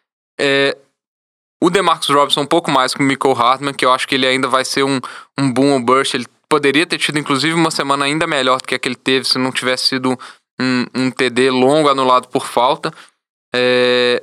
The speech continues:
mas sim, eu, de novo, é, um, uma opção de receiver num ataque tão explosivo, é, com o Mahomes acertando passes certeiros, absurdos, e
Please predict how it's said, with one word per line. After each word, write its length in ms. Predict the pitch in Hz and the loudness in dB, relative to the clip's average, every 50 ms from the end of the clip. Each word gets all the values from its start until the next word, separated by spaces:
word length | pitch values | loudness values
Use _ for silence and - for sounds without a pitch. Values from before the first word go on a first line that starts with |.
| - _ - | -6 _ -4
mas 260 | 120 127 139 156 160 | -2 0 0 0 0
sim, 280 | - - 175 151 123 110 _ - | 0 0 0 0 -2 -4 _ -2
eu, 220 | - 123 127 117 - - | 0 0 0 0 -2 -4
de 160 | 127 135 143 | -4 -2 -2
novo, 380 | 147 147 143 139 120 104 107 107 _ _ - | 0 2 2 2 0 -2 -6 -16 _ _ -2
é, 200 | - 120 113 - - _ _ _ _ | 0 0 0 -2 -4 _ _ _ _
um, 320 | - 139 143 139 135 - - | -4 -4 -2 -2 -4 -4 -6
uma 120 | - - 131 | -4 -2 -2
opção 320 | 127 - - - 165 190 | -2 0 0 0 0 0
de 120 | 196 185 | 0 0
receiver 640 | 175 180 180 170 - - 151 151 143 143 143 139 135 | 0 0 0 0 0 0 0 0 0 0 -2 -2 -2
num 360 | 135 135 135 135 135 139 139 | -2 -2 -2 -2 -2 0 0
ataque 400 | 139 135 - - 135 135 - - 131 _ _ _ _ _ _ _ _ _ _ _ - - _ _ _ _ | 0 0 0 0 0 0 -2 -6 -20 _ _ _ _ _ _ _ _ _ _ _ -18 -18 _ _ _ _
tão 240 | - 151 147 175 190 | 0 0 2 2 2
explosivo, 840 | 196 - - - 170 170 151 127 120 123 131 127 120 107 110 110 - - - - _ _ _ _ _ | 0 0 0 0 0 0 0 0 0 0 0 0 0 -2 -6 -10 -12 -14 -20 -20 _ _ _ _ _
é, 600 | - 123 123 123 123 123 123 120 120 117 113 - - - - - | -4 -2 0 0 2 2 2 2 0 0 -2 -4 -8 -14 -8 -4
com 180 | - 143 156 | -2 0 2
o 60 | 175 | 2
Mahomes 500 | 180 180 165 139 139 147 160 170 170 - - | 2 2 2 2 2 2 2 0 0 -2 -6
acertando 640 | - - - - - 160 143 - - 147 151 160 | -6 -6 -4 -2 -2 -4 -4 -2 -2 -2 -2 -2
passes 340 | - - - 147 151 - - | 0 0 2 2 2 0 -2
certeiros, 800 | - 165 160 - - - 143 143 151 165 170 175 175 - - - - - - _ _ _ _ - - - _ _ _ _ - | -2 -2 -2 -4 -4 -2 0 2 2 2 2 0 0 0 -2 -4 -8 -14 -20 _ _ _ _ -18 -18 -18 _ _ _ _ 0
absurdos, 880 | - 147 165 180 - - - 180 175 156 139 131 113 117 110 - - - - - _ _ _ _ _ | 2 2 2 0 -4 -4 0 2 2 2 2 0 -2 -2 -2 -2 -2 -2 -6 -16 _ _ _ _ _
e 240 | - 139 143 139 | -2 -2 -2 -2